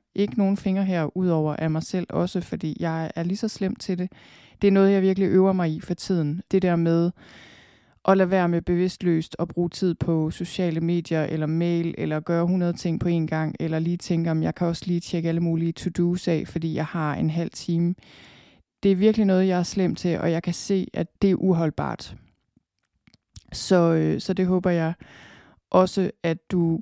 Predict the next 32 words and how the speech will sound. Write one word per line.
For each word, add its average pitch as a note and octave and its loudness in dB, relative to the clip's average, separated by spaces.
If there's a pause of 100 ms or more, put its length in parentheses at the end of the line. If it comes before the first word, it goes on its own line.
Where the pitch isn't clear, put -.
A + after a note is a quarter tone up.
du F#3 -2
kan F#3+ -2
tænke G3+ 0
lidt E3 0
over, D3+ -2
okay, F3 0
hvor F3 -2
mange E3+ 2 (260)
pauser F#3 -2
har E3 -4
jeg D3 -4
reelt D3+ -4
set? - -8 (160)
Både G#3 4
hvor D#3+ 2
jeg C#3 -2
er C3+ -2
i C#3+ 0
en C#3+ -2
aktivitet, - -4 (420)
men F#3 0
også E3+ 0 (300)
reelle D#3+ 0
pauser, - -8 (140)
hvor D#3+ -2
jeg D3+ -2
stopper - -4
op - -4 (140)
og E3 -6
slapper D3+ -6
helt - -8
af. - -10